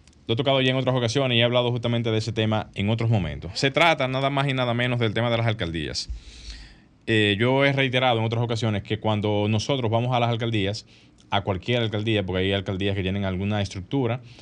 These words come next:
para el tema de la, de las tramitaciones, hay otras que no la tienen, pero cuando se trata de temas de pago de arbitrios y revisión de planos y todo eso, hay algunas que no cuentan con departamentos de, de planeamiento urbano. Háblese un simple departamento que debe de tener por lo menos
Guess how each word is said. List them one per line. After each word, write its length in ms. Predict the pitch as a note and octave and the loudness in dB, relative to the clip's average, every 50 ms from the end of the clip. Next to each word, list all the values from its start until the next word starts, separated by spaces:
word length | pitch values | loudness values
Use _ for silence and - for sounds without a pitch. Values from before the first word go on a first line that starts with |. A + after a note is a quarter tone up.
| - - - _ _ | -20 -20 -20 _ _
para 160 | - G2 F#2 | -2 -2 -2
el 80 | F2+ E2 | -2 -2
tema 140 | G2 G2+ | -2 -2
de 80 | G2+ G2+ | 0 -2
la, 140 | G2+ E2 D2+ | -2 -4 -6
de 160 | - G#2 G#2 | -6 -4 -2
las 120 | G#2 G2 | -2 -2
tramitaciones, 680 | - F#2+ G2 G2 F2+ F#2 F#2 B2 A#2+ A2 G2+ G2 G2+ - - | -2 -2 -4 -4 -4 -4 -4 -2 -2 -2 -2 -4 -6 -6 -6
hay 100 | F#2+ F#2+ | -4 -4
otras 220 | F#2+ F2 G2+ F#2 | -2 -4 -6 -6
que 100 | - F#2+ | -6 -6
no 100 | F#2 F#2 | -4 -4
la 140 | F#2+ F#2+ F#2+ | -4 -4 -2
tienen, 320 | C3 C3+ A#2 G#2 A2 B2+ - - - - - - _ - _ | -2 -2 -2 -2 -4 -8 -10 -14 -20 -20 -20 -20 _ -6 _
pero 180 | C#3 C3 C3+ | 0 0 0
cuando 300 | B2+ B2+ B2+ B2 A#2+ A#2+ | 0 0 0 0 0 0
se 120 | A2+ A#2 A2+ | 0 -2 -2
trata 340 | A2+ A#2+ B2+ B2 - D3 C#3 | 2 2 0 2 2 0 2
de 540 | C#3+ C#3+ C#3 C#3 C#3 C3+ C3 C3 B2+ B2+ - - - - _ _ _ | 2 2 4 4 4 4 2 2 0 -2 -6 -16 -20 -20 _ _ _
temas 300 | - A#2 A#2 C3 C3 B2+ | 0 0 2 2 2 2
de 260 | C3 B2 A#2+ A#2 A2 | 2 2 4 4 2
pago 260 | A2+ A2+ A2+ A2 A2+ A#2 | 2 2 0 0 2 2
de 80 | A2+ | 0
arbitrios 760 | G#2+ G2 F#2 A2 B2 B2 A2+ F#2 G#2 G2+ G2+ G#2 G2+ - - | 0 0 2 2 4 4 2 0 0 0 0 0 -2 -2 -2
y 340 | F#2+ F#2 F2+ F2+ F2 F2 E2+ | -2 0 0 0 0 0 -2
revisión 540 | E2+ F#2 F#2 F#2 F2+ E2+ - G2 G2 G#2 G#2+ | -2 -2 -2 -2 -4 -4 -4 -4 -2 -2 -2
de 100 | G#2 F#2+ | -2 -4
planos 420 | - G#2+ A2 A#2 A#2 G#2+ G#2 F#2 | -2 0 0 0 0 0 -2 -2
y 60 | G2 F#2+ | -4 -2
todo 260 | G#2 G#2 A2+ A2 G#2+ | -2 -2 0 0 0
eso, 160 | G2+ - A2 | 0 0 0
hay 80 | A2 A#2 | 0 0
algunas 300 | A#2+ A#2+ B2+ B2+ B2 A2+ | 0 -2 -2 -4 -4 -4
que 80 | - | -2
no 160 | A2 A2+ A2+ | -2 -2 -2
cuentan 320 | A2+ A#2 A#2+ A#2 A2 A2+ A2 | -2 -2 -2 -2 -2 -2 -2
con 100 | G#2+ G#2 | -2 -4
departamentos 560 | G2+ F#2 G2 F#2 F#2 G2 G#2 A2 A2 A2 G#2+ | -4 -4 -4 -4 -4 -4 -4 -2 -2 -2 -4
de, 80 | G#2 - | -4 -6
de 180 | - F#2 G2 F2+ | -6 -6 -6 -4
planeamiento 460 | - G2 F#2+ F#2 F#2 G2+ G#2+ A2 A2 | -4 -4 -2 -2 -2 -2 -2 -2 -2
urbano. 400 | F#2+ F2+ F2+ F2+ E2+ E2 D#2+ D#2+ - - - - - - - - - - - - - | -2 0 -2 -2 -2 -4 -6 -10 -12 -18 -20 -20 -20 -20 -20 -20 -20 -20 -20 -2 0
Háblese 760 | G#2 A2+ B2 C3 A#2+ - C3+ B2+ B2+ B2+ B2+ B2+ B2 - - _ - _ _ _ | 0 2 2 0 0 0 2 2 2 4 2 0 -2 -6 -14 _ -20 _ _ _
un 560 | A#2 B2 B2+ C3+ C3+ C3+ C3+ C3+ C3+ C3+ C3 - | -2 -2 0 0 0 0 -2 -2 -4 -6 -8 -10
simple 320 | - - C#3+ C#3 C#3+ C#3+ | -4 -2 -2 0 0 0
departamento 680 | C3+ C3+ C3+ C3+ C3 C3 C3 C#3 C#3 C3 A2+ A#2 G#2+ | 0 0 0 0 -2 -2 -2 -2 -2 -2 -2 -4 -2
que 100 | - A2 | -2 0
debe 180 | G#2+ A2+ A#2+ B2+ | 0 0 2 0
de 100 | B2+ A#2 | 0 0
tener 320 | - B2 A#2+ B2 A#2 G#2+ | -2 -2 0 0 0 -2
por 260 | - - C#3+ D3+ D3+ | 0 2 2 2 2
lo 160 | D3 D3 C#3+ C#3 | 2 0 0 0
menos 560 | C#3+ D3 D3 C#3 A#2 G2+ F#2+ F2 - - | 2 2 2 2 2 2 -2 -4 -8 -10